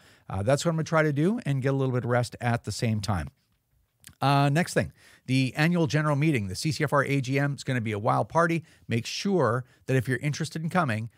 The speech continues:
um, get your tickets as soon as possible.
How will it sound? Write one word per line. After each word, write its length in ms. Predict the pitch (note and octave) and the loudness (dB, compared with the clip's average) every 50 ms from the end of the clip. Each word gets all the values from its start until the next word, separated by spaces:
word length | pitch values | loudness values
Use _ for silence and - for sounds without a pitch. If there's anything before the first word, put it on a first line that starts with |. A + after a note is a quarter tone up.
| _ _ _ _ _ _ | _ _ _ _ _ _
um, 520 | - B2 A#2+ A2+ A2+ A2+ A2+ A2 A2 G#2 - _ _ _ _ _ _ _ - | -2 0 2 4 4 2 2 0 -2 -4 -6 _ _ _ _ _ _ _ -2
get 160 | A#2+ B2+ D3 | 0 0 2
your 80 | - C#3+ | 2 0
tickets 400 | - - D3+ - - C3+ G2 - | -2 -2 -2 -2 -2 -4 -6 -6
as 80 | F#2+ - | -8 -6
soon 180 | - D3 C3 | -4 -4 -4
as 80 | A#2+ - | -4 -6
possible. 640 | - - B2+ A#2 A2 G#2+ - - F#2 E2 F#2 - | -4 -2 -2 0 0 -2 -4 -6 -8 -10 -10 -14